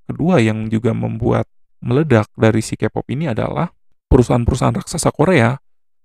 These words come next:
pada saat itu memang lagi meledak-meledaknya. Ya contohnya adalah Samsung, L G misalnya. Mereka juga masuk ke dalam di K-drama juga kita bisa ngeliat kan, eh, orang-orang lokalnya itu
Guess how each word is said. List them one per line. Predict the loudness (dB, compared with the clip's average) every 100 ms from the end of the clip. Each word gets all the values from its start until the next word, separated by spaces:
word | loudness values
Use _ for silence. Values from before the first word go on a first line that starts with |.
| _ -2
pada | 0 2
saat | 0 -2 -4
itu | -2 -2 0
memang | -2 -2 -4 -2
lagi | -2 -2 -4
meledak-meledaknya. | -2 -2 -2 -6 -4 0 0 0 -4 -4
Ya | -4
contohnya | -4 -4 -2 -2 0 2
adalah | 0 0
Samsung, | -4 -8 0 2 2 -4 -2
L | 0 0 -4
G | -4 -4
misalnya. | -4 -2 -2 -2 -6 _ _ _ -4
Mereka | -2 -2
juga | -2 0 0
masuk | 0 -2 -4 -4
ke | 0
dalam | 0 0 -2 -6 -4
di | -2 -2 -4 _
K-drama | 0 2 2 2
juga | 2 2 2
kita | 0
bisa | -2 -2
ngeliat | -2 -2 -2
kan, | -2 -4 -6 _ _ _ _
eh, | -2 2
orang-orang | 2 2 2 2
lokalnya | 0 -2 -2 0 0
itu | 0 2 2